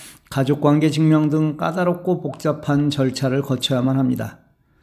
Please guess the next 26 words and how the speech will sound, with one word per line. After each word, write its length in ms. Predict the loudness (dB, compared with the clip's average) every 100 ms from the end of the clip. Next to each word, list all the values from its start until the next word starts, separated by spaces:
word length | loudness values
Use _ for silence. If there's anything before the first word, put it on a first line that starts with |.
| _ _ _ -2
왜 200 | 4 4
이런 260 | 4 4
일이 160 | 2 2
일어날까요? 800 | 2 2 0 -2 -4 -2 -2 -6 -18 _ _ _ _ _ _ _ _
한국의 440 | -4 0 2 2
문제일까요? 800 | 2 2 2 0 -2 -4 -2 -4 -8 -20 _ _ _ _ _
아닙니다. 720 | -4 2 2 2 0 -4 -16 _ _ _ _ -2
미국에서 500 | 0 2 2 2 2
백신을 440 | 0 0 -2 2
맞은 320 | 2 4 2
결과가 840 | 2 2 2 0 2 2 2 -2 -8
컴퓨터로 680 | -6 -6 -4 -2 0 2 0
잘 440 | -2 0 2 2
정리되어 520 | 0 0 0 2 2 2
있지 220 | 0 0
못하기 420 | 0 0 -2 -2
때문입니다. 720 | -2 0 2 2 0 -2 -10 _ _ _ _ _ _ -20 -20 _
한국의 440 | -2 2 4 4 4
경우 260 | 4 4
백신을 440 | 4 2 0 -2 2
맞으면 640 | 2 2 2 2 2 -2 -2
앱 320 | -2 0 -2
하나로 360 | 0 2 4
모든 420 | 2 2 2 2 2
자료가 380 | 2 2 2
정리되지만 920 | 0 0 2 2 0 2 2 2 -2